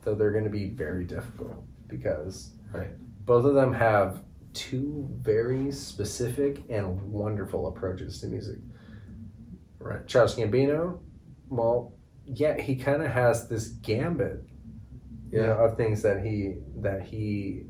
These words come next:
Speaker 1: wants to go for and achieve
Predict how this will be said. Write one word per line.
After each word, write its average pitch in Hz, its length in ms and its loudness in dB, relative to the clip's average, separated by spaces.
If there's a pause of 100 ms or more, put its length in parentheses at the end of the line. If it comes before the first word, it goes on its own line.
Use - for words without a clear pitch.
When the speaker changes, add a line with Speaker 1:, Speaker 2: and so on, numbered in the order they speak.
(880)
Speaker 1:
wants 110 480 0
to - 100 -4
go 107 220 2
for 101 240 0
and 90 120 -2
achieve 107 640 -2